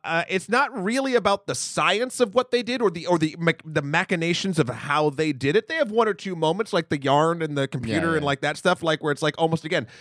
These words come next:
Speaker 1: science treated like anecdotal stuff to make it like, "Ho ho," like,
Speaker 2: Yeah.
Speaker 1: like a clever thing. Like, but it's not, it's not about the, about, not about the actual doing of this task.
Speaker 2: Yeah.
Speaker 1: Okay. Uh, the, at the, oh, then the, I think the closest thing is honestly your take is
Speaker 2: Art
Speaker 1: it's,
Speaker 2: versus
Speaker 1: it's
Speaker 2: commerce.
Speaker 1: ar-, it's, it's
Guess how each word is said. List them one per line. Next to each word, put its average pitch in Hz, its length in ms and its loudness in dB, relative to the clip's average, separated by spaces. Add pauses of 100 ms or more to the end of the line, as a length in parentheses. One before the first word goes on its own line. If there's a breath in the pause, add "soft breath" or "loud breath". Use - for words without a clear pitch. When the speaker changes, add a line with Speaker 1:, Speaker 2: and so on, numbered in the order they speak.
Speaker 1:
science 175 500 -2
treated 180 300 -2
like 151 260 -2
anecdotal 156 560 0
stuff 139 300 0
to 160 80 -8
make 147 220 -2
it 151 40 -6
like, 151 180 -2
"Ho 208 100 -2
ho," 277 460 2
like, 175 240 0
Speaker 2:
Yeah. 180 80 -4
Speaker 1:
like 156 180 0
a 175 100 -2
clever 269 380 0
thing. 175 240 0
Like, 156 240 -6
but 220 160 0
it's 208 140 -8
not, 262 260 0 (340 soft breath)
it's - 80 -20
not 320 140 -2
about 220 240 2
the, 143 80 -12 (200)
about, 196 220 -2
not 269 140 0
about 233 160 -4
the 180 80 0
actual 170 260 -2
doing 185 480 0
of 113 140 -8
this 98 120 -6
task. - 520 -8
Speaker 2:
Yeah. 95 140 0 (100)
Speaker 1:
Okay. 185 300 0 (420 loud breath)
Uh, 175 340 2 (320)
the, 180 160 -2 (120)
at 220 120 0
the, 208 160 -2
oh, 208 140 0
then 208 160 2
the, 208 140 -2 (100)
I 202 80 4
think 311 200 -4
the - 60 -8
closest 214 460 -2
thing 151 240 0
is 147 180 -4
honestly 156 380 -2
your 277 220 0
take 92 340 -12
is 151 180 0
Speaker 2:
Art 214 120 0
Speaker 1:
it's, 175 80 2
Speaker 2:
versus 117 220 -2
Speaker 1:
it's 151 120 -2
Speaker 2:
commerce. 160 160 0
Speaker 1:
ar-, 165 120 2
it's, 160 200 -4
it's 147 180 -4